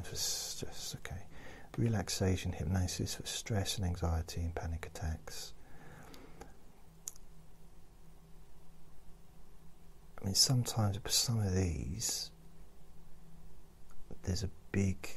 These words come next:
gap between when I've made them, and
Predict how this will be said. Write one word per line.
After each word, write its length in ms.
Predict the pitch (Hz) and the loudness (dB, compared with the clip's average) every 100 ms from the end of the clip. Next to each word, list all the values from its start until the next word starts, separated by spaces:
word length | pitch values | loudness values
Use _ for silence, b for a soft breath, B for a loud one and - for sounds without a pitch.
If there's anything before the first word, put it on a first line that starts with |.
| - - - - - - | -4 -6 -8 -6 -4 0
gap 280 | 95 85 - | 2 2 0
between 720 | - - - 90 87 87 90 92 - - - - | 0 0 4 4 4 4 2 0 -4 -6 -8 0
when 160 | - 87 | 4 6
I've 180 | 85 85 | 6 6
made 320 | 95 90 82 | 6 4 4
them, 220 | 78 78 - - B B B B B B B B B - - - | 0 -2 -4 -6 B B B B B B B B B -6 -6 -2
and 520 | 85 85 87 87 | 2 2 2 2